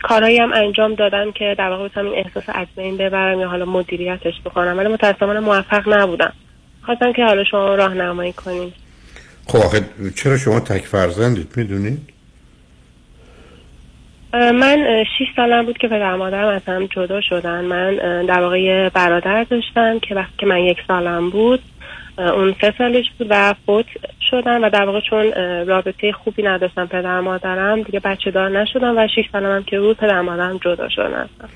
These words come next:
Speaker 2: آخ، آخ، شما با کی زندگی می‌کردید بعد از شش سال؟
Speaker 1: من، اه، با مادرم زندگی می‌کنم در حال حاضر، یعنی بعد از، اه، جدایی با مادرم بودم و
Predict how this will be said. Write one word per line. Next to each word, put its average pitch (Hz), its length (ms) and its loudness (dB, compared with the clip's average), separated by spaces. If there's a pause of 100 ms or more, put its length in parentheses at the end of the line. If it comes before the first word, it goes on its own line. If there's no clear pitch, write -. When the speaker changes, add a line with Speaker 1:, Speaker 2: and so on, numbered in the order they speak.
(500)
Speaker 2:
آخ، - 260 -6
آخ، 92 160 2
شما 95 200 2
با 87 100 4
کی - 180 -6
زندگی 85 400 0
می‌کردید 92 600 -4
بعد 98 140 -6
از 87 120 -2
شش - 200 -10
سال؟ 95 180 -12 (580)
Speaker 1:
من، 233 520 4
اه، 214 420 0
با 220 220 2
مادرم 214 720 0
زندگی 240 380 -4
می‌کنم 233 600 -4
در 226 120 -2
حال 220 180 -4
حاضر، 226 580 -4
یعنی 190 220 -2
بعد 196 260 -2
از، 190 180 -2 (180)
اه، 185 140 -10
جدایی 190 400 -6
با 196 160 -2
مادرم 196 520 0
بودم 233 420 -2 (840)
و 190 200 2